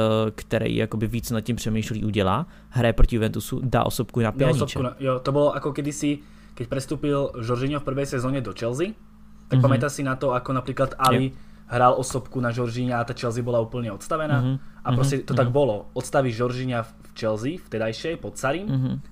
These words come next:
Speaker 2: a proste Chelsea bola úplne vypojená.
Speaker 1: Mhm.
Speaker 2: Čiže
Speaker 1: A přesně, přesně
Speaker 2: také
Speaker 1: tohle je
Speaker 2: niečo
Speaker 1: stejný
Speaker 2: bolo v
Speaker 1: sp-,
Speaker 2: Juventuse.
Speaker 1: Jo, přesně tak. Tohle je způsob, proč třeba Pjanič měl špatnou sezonu. Protože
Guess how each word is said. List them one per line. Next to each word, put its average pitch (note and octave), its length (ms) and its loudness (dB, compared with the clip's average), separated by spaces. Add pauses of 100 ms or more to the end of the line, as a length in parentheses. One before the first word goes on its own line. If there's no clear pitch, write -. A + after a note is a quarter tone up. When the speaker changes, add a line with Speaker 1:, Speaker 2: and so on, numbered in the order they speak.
(100)
Speaker 2:
a A#2+ 100 -2
proste C3 280 -4
Chelsea C3 280 0
bola C3 160 2
úplne C3+ 280 -2
vypojená. B2 500 -4 (540)
Speaker 1:
Mhm. C3 200 2 (160)
Speaker 2:
Čiže A#2 140 -4
Speaker 1:
A B2 60 6
přesně, D#3+ 340 6 (260)
přesně D3+ 260 10
Speaker 2:
také C#3 120 6
Speaker 1:
tohle D3 120 8
je C#3+ 40 8
Speaker 2:
niečo C3+ 120 4
Speaker 1:
stejný C#3 180 2
Speaker 2:
bolo C3+ 80 4
v B2+ 40 4
Speaker 1:
sp-, C3 40 4
Speaker 2:
Juventuse. B2 500 0 (540)
Speaker 1:
Jo, A#2+ 120 4 (120)
přesně C#3 300 0
tak. C3 160 0
Tohle C3+ 400 6
je C3 280 2
způsob, - 440 -2 (120)
proč C#3+ 320 10
třeba B2+ 300 0
Pjanič A#2+ 400 0
měl B2+ 100 0
špatnou A#2 320 4
sezonu. B2+ 300 0 (300)
Protože C3 420 8